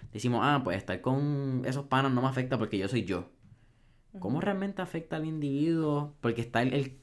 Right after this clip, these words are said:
Speaker 1: cliché quote de tú eres la suma o el promedio de las cinco personas con más que te rodea. Which is fucking absolutely
Speaker 2: True.
Speaker 1: true.
Speaker 2: Y yo soy resultado de eso.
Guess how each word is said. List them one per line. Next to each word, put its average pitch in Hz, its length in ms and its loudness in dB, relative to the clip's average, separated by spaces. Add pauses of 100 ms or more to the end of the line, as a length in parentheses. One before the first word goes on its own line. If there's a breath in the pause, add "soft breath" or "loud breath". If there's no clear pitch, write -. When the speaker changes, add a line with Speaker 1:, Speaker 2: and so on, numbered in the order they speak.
Speaker 1:
cliché 139 480 0
quote 113 440 2
de 98 200 2
tú 107 140 -2
eres 123 220 0
la 110 160 2
suma 127 600 4
o 110 100 2
el 107 120 2
promedio 120 480 2
de 110 80 2
las 101 100 0
cinco 110 260 -4
personas 127 340 0 (100)
con 110 140 -2
más 107 120 -2
que 117 80 -4
te 113 100 -2
rodea. 101 380 0 (540 loud breath)
Which 135 180 6
is 107 220 2 (320 soft breath)
fucking 170 880 2 (240)
absolutely 123 880 4
Speaker 2:
True. 175 220 -4
Speaker 1:
true. - 240 -2 (760)
Speaker 2:
Y 202 140 -4
yo 196 160 -2
soy 254 400 -8
resultado 196 720 -4
de 160 220 -10
eso. - 260 -18